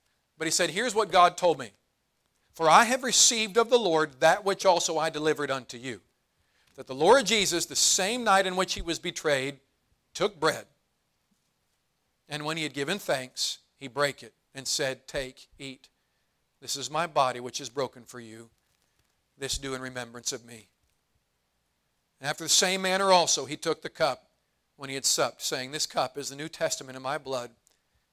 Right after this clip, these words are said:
This do ye as oft as you drink it in remembrance of me. For as oft as ye eat, as often as ye eat this bread and drink this cup,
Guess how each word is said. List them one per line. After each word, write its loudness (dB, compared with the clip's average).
This -6
do -6
ye -8
as -6
oft -2
as -10
you -8
drink -16
it -20
in -20
remembrance -8
of -14
me. -16
For -4
as -2
oft 6
as 0
ye -4
eat, 0
as -2
often 4
as -4
ye -6
eat -4
this -2
bread 2
and -4
drink -2
this -4
cup, -8